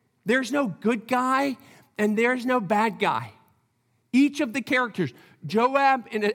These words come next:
and Abner especially, they are a mixture of both good and bad. Commendable and not so commendable. It's complex and it's confusing. Look at Joab. I mean, he's violent.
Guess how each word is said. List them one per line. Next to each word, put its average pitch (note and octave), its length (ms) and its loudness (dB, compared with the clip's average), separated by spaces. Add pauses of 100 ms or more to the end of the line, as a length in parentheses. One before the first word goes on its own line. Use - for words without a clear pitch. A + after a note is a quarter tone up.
and F#3 140 -2
Abner A#3 500 0
especially, G3 840 -4 (400)
they G#3+ 140 0
are B3 180 2
a G3+ 120 2
mixture A3 680 -2
of E3+ 180 -6
both E3+ 240 -2 (380)
good B3 480 0 (260)
and A3+ 420 2
bad. D3+ 580 -2 (1300)
Commendable C4+ 760 0 (160)
and A#3 180 0
not A#3+ 220 0
so A3+ 200 -2
commendable. F#3+ 600 -4 (200)
It's G3 180 -2
complex A#3 800 -2 (240)
and A3+ 160 0
it's A#3 160 -4
confusing. G#3 580 -4
Look A#3 220 -4
at B3+ 160 -6
Joab. G#3+ 500 0
I C3+ 40 -10
mean, D3+ 120 -8
he's F3+ 180 -6
violent. F#3+ 880 -4